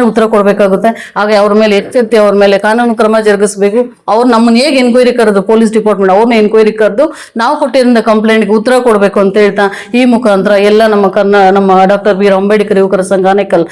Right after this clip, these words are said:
ರಾಜ್ಯ ಸಮಿತಿ ಏನಿದೀವಿ, ನಾವೆಲ್ಲ ಸಂಘಟನೆಯವರು ಎಚ್ಚೆತ್ಕೊಂಡು ನಮ್, ನಿಮ್ಗೆ ಒಂದು ಎಚ್ಚೆತ್ ಮಾತುಗಳು ಹೇಳ್ತಾ ಇದ್ದೀವಿ. ದಯವಿಟ್ಟು ಸರ್, ನೀವೆಲ್ಲ ಮಾಧ್ಯಮ ಮಿತ್ರರು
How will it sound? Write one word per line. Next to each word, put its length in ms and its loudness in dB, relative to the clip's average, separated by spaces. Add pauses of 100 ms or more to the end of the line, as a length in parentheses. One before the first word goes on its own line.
(180)
ರಾಜ್ಯ 260 -2
ಸಮಿತಿ 340 0
ಏನಿದೀವಿ, 580 2 (120)
ನಾವೆಲ್ಲ 360 2
ಸಂಘಟನೆಯವರು 580 0
ಎಚ್ಚೆತ್ಕೊಂಡು 760 0
ನಮ್, 340 0
ನಿಮ್ಗೆ 720 0
ಒಂದು 220 0
ಎಚ್ಚೆತ್ 300 -2
ಮಾತುಗಳು 320 0
ಹೇಳ್ತಾ 260 0
ಇದ್ದೀವಿ. 180 -2
ದಯವಿಟ್ಟು 360 0
ಸರ್, 220 -2
ನೀವೆಲ್ಲ 360 2
ಮಾಧ್ಯಮ 400 2
ಮಿತ್ರರು 360 -2